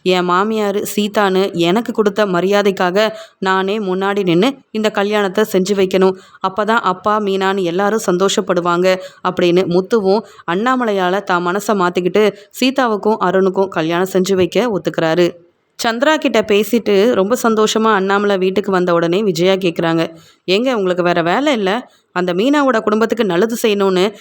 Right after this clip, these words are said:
என்னவோ சீதா கல்யாணத்துக்கு தேவையான பணத்தெல்லாம் நான் தரேன்னு வேற சொன்னீங்களே, இதெல்லாம் சரியா? நம்ம குடும்பத்திலேயே நிறைய பிரச்சனை இருக்கு. மனோஜுக்கு பண தேவை வேணும், பணம் ஏதாவது வேணும், பண தேவை இருக்குன்னா உதவி செய்ய மாட்டீங்க. ஆனா மீனா குடும்பத்துக்கு மட்டும் ஏங்க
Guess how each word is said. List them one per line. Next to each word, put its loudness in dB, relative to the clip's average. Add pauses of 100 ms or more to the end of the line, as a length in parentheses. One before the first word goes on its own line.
(160)
என்னவோ 0
சீதா -2
கல்யாணத்துக்கு 0
தேவையான 0 (220)
பணத்தெல்லாம் 0
நான் 0
தரேன்னு 0
வேற 2
சொன்னீங்களே, 2 (260)
இதெல்லாம் 0
சரியா? 0 (180)
நம்ம -2
குடும்பத்திலேயே 2
நிறைய 2
பிரச்சனை 0
இருக்கு. 2 (240)
மனோஜுக்கு 0
பண -2
தேவை 0
வேணும், 2
பணம் -2
ஏதாவது 0
வேணும், 2
பண -2
தேவை 0
இருக்குன்னா 0 (300)
உதவி 0
செய்ய 2
மாட்டீங்க. 0 (300)
ஆனா -2
மீனா -4
குடும்பத்துக்கு 0
மட்டும் 2
ஏங்க 2